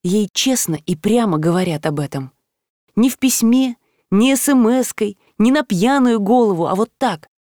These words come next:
на берегу моря, глядя в глаза. «Таль, смотри, у меня два блинчика спеклось!»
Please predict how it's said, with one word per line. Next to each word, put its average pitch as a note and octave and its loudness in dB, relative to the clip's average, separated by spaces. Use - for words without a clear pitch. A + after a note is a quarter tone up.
на F3+ 0
берегу A3 2
моря, G#3 0
глядя F3+ 0
в E3+ -6
глаза. F#3 -2
«Таль, F#4+ 0
смотри, F4 0
у C#4+ 0
меня E4 2
два F4+ -2
блинчика F4 -2
спеклось!» F#4 -2